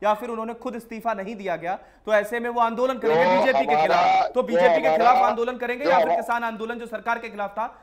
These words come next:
Speaker 1: वो
Speaker 2: जो
Speaker 1: जारी रहेगा?
Speaker 2: हमारा संयुक्त मो-, जो हमा-, जो हमारा संयुक्त मोर्चा निर्णय लेगा, उसके साथ हम लोग तैयार हैं, हर तरीके से तैयार है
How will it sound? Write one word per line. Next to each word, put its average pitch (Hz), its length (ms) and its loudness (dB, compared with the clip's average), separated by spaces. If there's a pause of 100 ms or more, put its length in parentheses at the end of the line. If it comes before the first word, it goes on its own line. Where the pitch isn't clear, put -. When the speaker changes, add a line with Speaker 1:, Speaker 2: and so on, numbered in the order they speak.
(140)
Speaker 1:
वो 247 100 0
Speaker 2:
जो - 60 0
Speaker 1:
जारी 170 140 4
रहेगा? 180 120 4
Speaker 2:
हमारा 156 300 2
संयुक्त 180 560 -2
मो-, 170 200 -2 (440)
जो 170 100 2
हमा-, 160 320 2 (400)
जो 170 200 2
हमारा 156 300 2
संयुक्त 165 480 -4
मोर्चा 160 400 -2
निर्णय 156 420 -2
लेगा, 151 340 2 (100)
उसके - 440 -8
साथ 151 520 0
हम 143 180 -6
लोग 156 240 0 (100)
तैयार 143 440 0
हैं, 156 300 0 (500)
हर 170 120 2
तरीके 170 400 0
से 160 100 -2
तैयार 131 460 0
है 101 260 -2